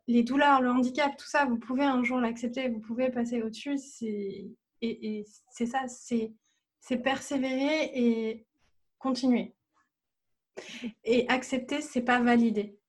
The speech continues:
Accepter son surpoids, accepter son obésité, accepter sa maladie, sa douleur, peu importe ce que vous, sa différence, c'est pas valider. C'est pas dire, ok, reste avec moi toute ma vie. C'est pas dire ça, quoi.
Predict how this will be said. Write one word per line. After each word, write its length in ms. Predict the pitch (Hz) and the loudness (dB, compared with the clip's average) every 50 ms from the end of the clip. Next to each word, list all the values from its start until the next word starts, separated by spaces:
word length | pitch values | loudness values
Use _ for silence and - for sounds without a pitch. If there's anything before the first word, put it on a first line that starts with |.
| _ - | _ -6
Accepter 520 | 226 233 233 - - 254 240 233 269 269 269 | -4 -4 -4 -2 -2 -2 -2 -2 -6 -6 -6
son 440 | 262 - - 247 233 226 226 220 | -6 -4 0 0 0 2 0 -2
surpoids, 500 | 226 226 - - - - - 269 262 262 | -4 -6 -8 -12 -12 -6 0 4 6 6
accepter 340 | 269 285 277 - 247 233 240 | 6 4 2 -2 -6 -6 -4
son 160 | 233 226 220 | -4 -2 -2
obésité, 420 | 214 226 247 269 269 285 277 - 277 | 0 0 0 0 2 0 0 0 0
accepter 340 | 254 254 254 - - - 220 | 0 0 -2 -6 -12 -12 -10
sa 140 | 220 214 | -8 -4
maladie, 500 | 202 214 233 247 254 254 233 233 233 240 | -2 0 2 2 4 2 2 4 4 4
sa 160 | 240 - 202 185 | 4 2 0 -2
douleur, 420 | 190 214 233 233 226 233 - - | -2 0 2 2 2 0 -2 -4
peu 80 | - 247 | 0 0
importe 320 | 247 247 240 220 - - | 0 2 0 -2 -4 -4
ce 100 | - - | -14 -14
que 220 | - - 233 214 208 | -8 -4 -4 -2 -2
vous, 180 | 202 202 - - - | -4 -6 -12 -14 -8
sa 160 | - 214 202 | -6 -4 -4
différence, 480 | 202 226 233 233 247 233 240 269 277 - _ _ - - _ _ | -2 -2 -2 0 0 0 0 -2 -2 -6 _ _ -20 -20 _ _
c'est 160 | _ - 240 | _ -6 -6
pas 220 | 233 - 233 240 233 | -2 0 0 0 0
valider. 560 | 214 208 220 220 214 214 202 190 226 220 220 | 0 0 0 0 0 -2 -4 -4 -4 -4 -6
C'est 160 | - - - 220 | -8 -12 -12 -6
pas 160 | 226 214 220 | -6 -4 -2
dire, 240 | 214 233 240 233 - _ | 0 0 0 -2 -2 _
ok, 240 | - 240 233 233 - 240 214 208 - - - - - _ _ _ _ - _ _ _ _ _ _ _ - | 0 0 0 2 0 -2 -2 -2 -4 -10 -20 -20 -20 _ _ _ _ -20 _ _ _ _ _ _ _ -10
reste 240 | - - 254 240 240 | -2 0 0 2 4
avec 220 | 240 233 226 233 | 4 4 4 8
moi 120 | 233 240 233 | 8 6 6
toute 200 | 233 240 233 - | 6 2 0 2
ma 140 | 226 214 214 | 2 2 2
vie. 100 | 214 214 | 0 0
C'est 160 | 214 - - | -4 -6 -6
pas 160 | - 240 240 | -6 -4 -4
dire 240 | 240 - 233 - - | -2 -4 -6 -6 -6
ça, 140 | - - 202 | -10 -10 -10
quoi. 200 | - - - | -12 -16 -20